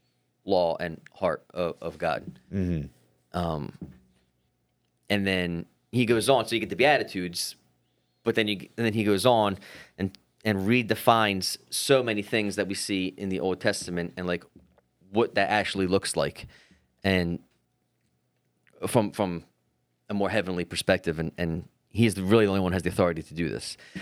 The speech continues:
Speaker 1: So, like, the salt and the light, and, and he goes on to the, uh, murder, adultery, divorce, vows and oaths, the eye for an eye. He goes into all those things
Speaker 2: Mm.
Speaker 1: and essentially simplifies them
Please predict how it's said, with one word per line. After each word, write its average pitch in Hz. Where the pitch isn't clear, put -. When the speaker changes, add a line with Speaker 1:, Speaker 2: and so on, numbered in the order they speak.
Speaker 1:
So, -
like, 90
the -
salt -
and 90
the 90
light, 90
and, 85
and 82
he 90
goes 90
on 85
to 90
the, 73
uh, 67
murder, 104
adultery, 92
divorce, 90
vows 98
and 90
oaths, 92
the 80
eye 95
for 95
an 69
eye. 95
He 95
goes 92
into 90
all 104
those 90
things 85
Speaker 2:
Mm. 87
Speaker 1:
and 85
essentially 139
simplifies 175
them 202